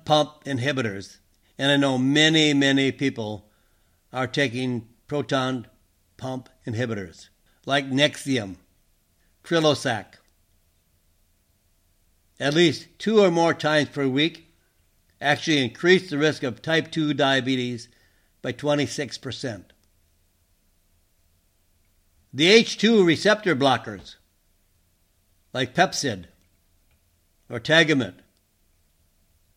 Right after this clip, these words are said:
increase diabetes risk by fourteen percent. Stopping the use of proton pump inhibitors for at least two years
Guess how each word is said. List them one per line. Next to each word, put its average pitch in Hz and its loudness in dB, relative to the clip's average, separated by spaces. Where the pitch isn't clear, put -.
increase 175 4
diabetes 151 4
risk 135 -4
by 131 -6
fourteen 151 -4
percent. 113 -12
Stopping 220 2
the 190 6
use 175 4
of 127 -6
proton 151 0
pump 147 -2
inhibitors 127 -2
for 147 -2
at 143 2
least 160 0
two 233 0
years 180 4